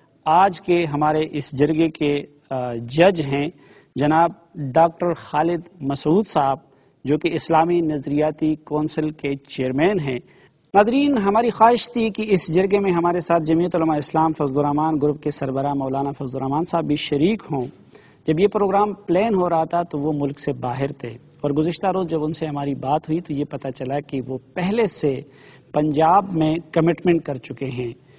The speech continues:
हमने जमीयत उलमा इस्लाम समीउल हक ग्रुप के सरबराह मौलाना समीउल हक साहब से भी रब्ता किया और उनसे दरख्वास्त की कि वो इस जरगे में अपने ख्यालात से हमें मुस्तफ़ीद करें, लेकिन हमारी टीम को उनकी तरफ से बताया गया कि वो इस तरह की किसी नशिस्त में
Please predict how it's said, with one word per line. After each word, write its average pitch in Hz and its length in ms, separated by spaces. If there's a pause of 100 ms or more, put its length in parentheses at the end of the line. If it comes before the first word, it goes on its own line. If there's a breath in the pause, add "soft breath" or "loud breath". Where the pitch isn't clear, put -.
(140 soft breath)
हमने 240 240
जमीयत 233 320
उलमा 226 220
इस्लाम 202 480
समीउल 180 480
हक 185 240
ग्रुप 185 240
के 170 100
सरबराह 156 400
मौलाना 156 360
समीउल 147 380
हक - 200
साहब 143 220
से 135 240
भी 131 200
रब्ता 131 380
किया 160 280
और 139 120
उनसे 131 200
दरख्वास्त 139 520
की 143 120
कि 135 140
वो 127 200
इस 131 160
जरगे 139 320
में 143 180
अपने 135 240
ख्यालात 131 380
से 151 140
हमें 135 220
मुस्तफ़ीद 147 500
करें, 127 280 (480 loud breath)
लेकिन 196 440 (360 loud breath)
हमारी 170 340 (120)
टीम 208 260
को 175 200
उनकी 156 300
तरफ 147 220
से 139 140
बताया 127 420
गया 131 260 (380 loud breath)
कि 156 120
वो 160 200 (320)
इस 180 200
तरह 175 220
की 156 200
किसी 151 360
नशिस्त 135 680
में 143 300